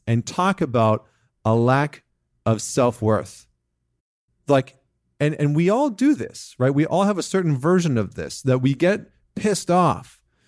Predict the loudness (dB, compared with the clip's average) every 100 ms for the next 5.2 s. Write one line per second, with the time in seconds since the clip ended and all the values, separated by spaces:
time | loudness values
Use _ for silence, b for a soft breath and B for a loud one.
0 | _ _ -2 -2 0 -2 0 0 -2 -6
1 | -2 2 2 0 -4 -4 0 0 2 0
2 | 0 0 0 0 -2 -2 2 2 2 0
3 | 0 -2 b b b -2 -2 0 0 2
4 | 0 -2 -2 -4 -4 -4 -4 -2 0 0
5 | -2 -4